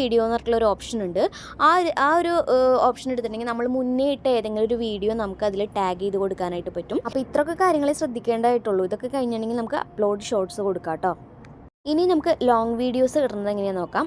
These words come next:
അപ്പോൾ ലോങ് വീഡിയോയിലാണെങ്കിലും ഇങ്ങനെ വീഡിയോസ് എടുത്തിട്ട്, ഏഹ്, നമ്മൾ ഇടാൻ ഉദ്ദേശിക്കുന്ന വീഡിയോ ഏതാണോ, സിമ്പിൾ ആട്ടോ, നേരത്തെ അതേപോലത്തെ സ്റ്റെപ്പ് തന്നെയാണ്. ആ ഒരു വീഡിയോ നമ്മൾ സെലക്ട് ചെയ്യുക. സെലക്ട് ചെയ്തിട്ട് ഇതുപോലെ നമുക്ക്, ഏഹ്, നെക്സ്റ്റ് കൊടുക്കുക. അത്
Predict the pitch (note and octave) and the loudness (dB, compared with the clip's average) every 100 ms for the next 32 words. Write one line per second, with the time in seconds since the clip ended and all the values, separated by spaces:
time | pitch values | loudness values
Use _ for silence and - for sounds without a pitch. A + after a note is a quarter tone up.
0 | - A3+ A#3 A3 A3+ A#3 B3 C#4+ B3 G#3 | -2 0 0 0 0 2 4 2 0 -2
1 | G#3+ C4+ A#3 G#3 G#3+ G3 F#3 G3 G#3+ F#3+ | -4 -4 -4 -2 -2 0 -2 -2 -4 -6
2 | F#3+ A3+ B4 - - - - A3+ A3+ A3 | -4 -2 -2 -4 -20 -12 -4 0 0 0
3 | A3 A3 G#3+ A3 A#3+ - G#3+ A3 A3+ B3 | 0 -2 0 0 -2 -4 -2 0 0 0
4 | G#3 G3+ - G3+ G3 A#3+ G#3 G3+ G3 G3 | 0 -2 -2 -8 -8 -8 -4 -4 -2 0
5 | G#3 G3 G3 F3+ F3 C4 A4+ - C#4+ C#4 | 2 0 0 -4 -2 -2 -4 -2 0 4
6 | D4 C4+ A3 G#3+ G#3 G#3 A3 G#3+ B3 G#3 | 6 6 4 0 -2 -2 -4 -2 0 0
7 | G#3 A#3+ A3 A#3 A#3 - A3 A3+ F#3 A3+ | -2 -4 -4 -4 -6 -4 -4 -4 -4 -4
8 | G4 - - - - D4 D4+ D4 B3+ A3 | -6 -10 -18 -6 2 4 4 0 -2 0
9 | A#3 A3+ G#3+ G#3 A3 F3+ - A#3+ A3 F#3+ | 0 -2 -4 -4 -2 -2 -4 -2 0 2
10 | D4+ - - - - D#4+ D#4+ F4 D4+ C#4 | 0 -4 -18 -18 0 2 2 0 0 0
11 | C#4+ A#3+ A#3 A#3+ A#3+ - C4+ - A3 A3 | 0 2 2 0 -2 -2 -2 2 4 4
12 | G#3 G#3 A#3 - A#3 A#3 G3+ - A3 - | 0 -4 -8 -6 -2 0 -2 0 -2 -2
13 | - C4 E4 | -10 -4 0